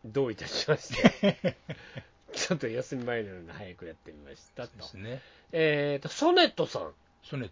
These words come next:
Speaker 2: トさん、はい。
Speaker 1: はい、その後。えー、Google ポッドキャストが終了になるので、
Speaker 2: あー。
Speaker 1: Spotifyにアプリを変更が、Spotifyではサバラジオは見つからないと。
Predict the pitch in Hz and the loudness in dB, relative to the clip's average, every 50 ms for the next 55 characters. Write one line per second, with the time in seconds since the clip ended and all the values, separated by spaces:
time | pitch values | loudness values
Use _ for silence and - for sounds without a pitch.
0 | _ - 101 85 - 98 82 82 - 120 110 - 113 104 95 90 - 107 90 85 | _ -14 -14 -10 -8 -8 -6 -4 0 0 2 2 0 -2 -6 -8 -10 -10 -10 -10
1 | 80 80 - 87 - - - - - - - - - 160 151 151 156 151 143 143 | -12 -12 -14 -16 -18 -18 -20 -20 -20 -20 -16 -10 -4 -2 0 2 2 2 0 0
2 | 143 143 139 135 143 247 302 320 320 311 277 302 311 302 294 240 - 269 285 277 | 0 -2 -2 -2 0 4 4 6 6 4 4 2 0 0 0 0 0 0 0 0
3 | - 294 269 226 277 269 277 262 - - 220 170 151 139 - - - 175 180 180 | -2 -6 -4 0 0 0 0 -2 -4 -4 -2 -2 -2 -2 -4 -6 -8 -6 -6 -4
4 | 180 175 180 175 170 170 165 160 156 160 151 143 120 117 113 104 107 156 175 180 | -2 0 0 2 2 4 4 4 4 4 2 2 0 -4 -4 0 2 2 2 2
5 | 160 - - - - - 101 95 92 90 85 85 82 82 82 330 339 339 330 - | 0 -2 -8 -14 -8 -4 -2 -2 0 -2 -2 -4 -6 -2 2 4 4 4 2 0
6 | 254 214 170 - 156 143 131 127 123 117 127 165 208 226 208 170 143 - _ - | 0 0 0 2 2 4 4 2 2 0 2 2 2 2 2 0 -2 -6 _ -20
7 | - - _ _ _ - 190 202 - - - 196 175 151 147 139 139 135 139 156 | -20 -20 _ _ _ 2 2 2 2 -2 -6 -4 -4 -2 -2 -4 -4 -4 -2 2
8 | 185 202 202 180 151 - - - 160 180 185 185 175 - 185 185 180 180 175 175 | 4 4 4 2 0 -6 -6 -2 0 0 0 0 -2 -2 0 0 2 2 0 0
9 | 160 170 - _ _ _ _ _ _ _ _ _ _ - 143 165 175 190 185 147 | -4 -6 -10 _ _ _ _ _ _ _ _ _ _ -2 2 4 6 6 6 4
10 | - - _ - - _ _ _ _ - - - - 302 311 302 294 254 170 180 | 2 -4 _ -20 -20 _ _ _ _ -20 -16 -4 0 2 2 2 2 0 2 4
11 | 170 156 156 147 143 135 123 - 170 175 185 190 196 196 180 175 165 143 120 117 | 6 6 6 4 2 0 0 0 0 2 2 4 4 4 4 4 2 2 2 0
12 | 120 117 - - 151 139 135 131 127 127 123 117 110 104 - 78 73 73 | -6 -8 -4 0 2 2 2 2 2 0 0 -2 -2 -6 -8 -12 -12 -14